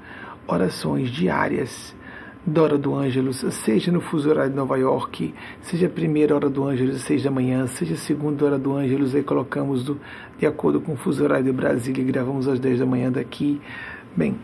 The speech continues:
você pode participar aqui, não só tem acesso a essas palestras, mas também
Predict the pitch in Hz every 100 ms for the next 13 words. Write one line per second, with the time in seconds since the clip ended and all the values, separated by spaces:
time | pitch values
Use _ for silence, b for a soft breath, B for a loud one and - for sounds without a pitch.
0 | - - B B B B B B B B
1 | 175 - - - 180 - - - - -
2 | - 160 - - 170 190 - 160 147 160
3 | - 151 160 - 165 151 - - 165 -
4 | - 180 180 - 160 165 - 190 143 131